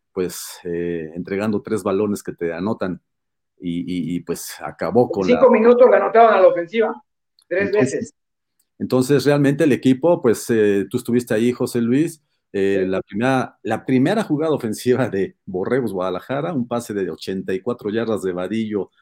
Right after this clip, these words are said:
Speaker 1: a su receptor número ochenta, descontó al perímetro de los, de las Águilas Blancas, y bueno, se le complicó a Águilas Blancas, eh,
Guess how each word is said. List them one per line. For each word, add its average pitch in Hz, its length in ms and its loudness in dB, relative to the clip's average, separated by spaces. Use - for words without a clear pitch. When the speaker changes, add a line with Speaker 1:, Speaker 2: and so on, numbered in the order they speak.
Speaker 1:
a 98 100 -12
su - 140 -14
receptor 107 420 -8
número 110 240 -2
ochenta, 131 680 -4
descontó 110 760 -4
al 90 240 -6
perímetro 104 540 -2
de 90 120 -4
los, 87 380 -8
de 87 80 -8
las 90 200 -8
Águilas 107 300 -8
Blancas, 131 460 -4
y 98 80 -8
bueno, 185 300 -2
se 98 220 -4
le 90 100 -2
complicó 92 500 -4
a 113 100 0
Águilas 135 340 -2
Blancas, 135 640 -2
eh, 95 400 0